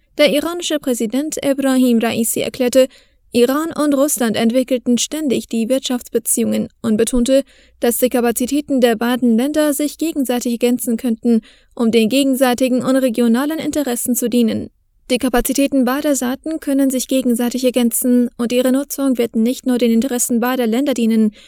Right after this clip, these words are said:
sondern der Region zugutekommen, sagte Raisi am Montag bei einem Treffen mit dem Präsidenten der russischen Staatsduma, Vyacheslav Volodin, in Teheran. Er fügte hinzu, Iran wolle die mit Russland unterzeichneten Abkommen vollständig umsetzen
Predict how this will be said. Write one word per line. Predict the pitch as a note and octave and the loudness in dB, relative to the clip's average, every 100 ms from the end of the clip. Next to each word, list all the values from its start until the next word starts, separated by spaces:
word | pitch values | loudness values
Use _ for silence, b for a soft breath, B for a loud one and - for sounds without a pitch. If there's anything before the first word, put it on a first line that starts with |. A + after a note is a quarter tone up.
| B - | B 0
sondern | B3+ A#3 A#3 | 2 4 4
der | C4 | 4
Region | C4+ A#3+ D4 D#4+ - | 2 0 -2 -2 -4
zugutekommen, | D#4 D4+ B3+ A#3 A#3+ A3 A3 _ _ | -6 -4 -4 -2 -2 -2 -4 _ _
sagte | - B3 A#3 C#4 C4+ | -4 -2 2 2 2
Raisi | C#4 C#4+ - D4+ | 0 -2 -2 -2
am | C4 A#3+ | 0 0
Montag | D4+ D4 D4 - | 0 -4 -4 -2
bei | B3 | -2
einem | A3+ A3+ | 0 0
Treffen | A3 B3+ C4 B3+ B B B - | -2 -4 0 0 B B B -2
mit | G#3 | 0
dem | G#3 | 0
Präsidenten | B3+ B3 B3 C#4+ - C#4+ A#3+ | 0 0 2 -2 -2 2 2
der | A3+ | 2
russischen | A#3+ B3+ B3+ B3+ | 0 -2 -2 0
Staatsduma, | B3 - C4 - - A3 A3+ A3+ b b b _ - | -2 0 -2 -2 0 2 2 0 b b b _ 0
Vyacheslav | A#3 A3 G#3+ - C4 - B3+ C4 C#4 - | 2 2 -2 -2 -2 0 0 0 0 -4
Volodin, | A#3 D4 C#4+ C4 A3+ A3 A#3 - | -6 0 4 4 4 2 0 0
in | C#4 C#4 | -2 0
Teheran. | C4 A3+ A#3 A3+ - _ _ _ _ - | 0 0 -2 -6 -8 _ _ _ _ -2
Er | B3+ | 0
fügte | A#3+ A3+ | 0 -2
hinzu, | G#3 G#3+ C#4+ C#4+ B B | -2 0 0 -2 B B
Iran | - C#4 D4 E4 C4+ | 0 2 2 0 2
wolle | C4+ B3 | 4 4
die | A#3 | 4
mit | A3 C#4 | 0 -2
Russland | D4 C#4+ C4+ | -4 -2 -2
unterzeichneten | D4 D#4 C4+ B3 B3+ A3+ A#3 | -2 -4 -2 -2 -2 -4 -2
Abkommen | C4+ - B3 A#3 A3+ | -4 -4 -2 0 0
vollständig | A#3 C4 - D#4 C#4 A#3+ | 0 -4 -4 -4 -2 0
umsetzen | A#3 B3+ B3+ - A3+ | 0 0 -2 -2 -2